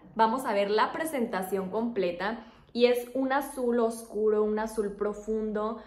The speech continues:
con detalles muy elegantes en color dorado. Como podemos ver aquí siempre la medusa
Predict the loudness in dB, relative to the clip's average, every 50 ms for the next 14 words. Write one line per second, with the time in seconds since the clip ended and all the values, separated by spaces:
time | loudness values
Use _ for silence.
0 | -20 -20 -18 -2 2 4 6 6 6 4 4 4 4 4 6 6 6 4 4 4
1 | 4 4 4 4 2 2 0 0 0 0 -2 -2 -2 -2 -2 -4 -4 -4 -4 -4
2 | -2 -2 -2 0 0 0 2 2 2 0 2 2 2 2 2 2 0 0 0 -2
3 | -2 -4 -6 -8 -14 -18 -20 -20 -8 0 2 4 4 4 4 4 4 4 4 4
4 | 4 2 0 0 0 2 2 2 2 0 -2 -6 -6 -4 -4 -4 -2 -2 -2 0
5 | 0 0 -2 0 2 2 4 4 4 2 2 2 2 2 2 0 -2 0 0 0
6 | 0 0 -4